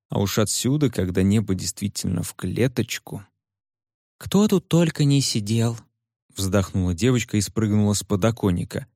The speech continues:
На ногах у нее были радужные леггинсы и маленькие берцы. «Пойду.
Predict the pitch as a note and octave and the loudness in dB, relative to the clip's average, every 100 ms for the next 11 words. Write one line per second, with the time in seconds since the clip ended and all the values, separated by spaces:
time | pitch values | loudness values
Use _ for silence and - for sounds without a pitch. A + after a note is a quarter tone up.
0 | _ _ _ _ - A#2+ A#2+ G#2 D3 D3 | _ _ _ _ 2 4 4 4 2 2
1 | A#2+ A#2 A2 G2 A2 G#2 A2+ A2 G2 G#2+ | 2 4 4 2 2 4 2 2 2 2
2 | G2+ G#2+ D3+ D#3 D3 D3 A#2 A2 A2 A2 | 2 2 2 2 2 2 2 4 4 2
3 | - A#2+ G2+ G2+ - - G2 - _ _ | 0 -2 0 -2 -2 -6 -6 -12 _ _
4 | _ _ _ _ E3 F3+ C#3+ C3 | _ _ _ _ 0 2 2 0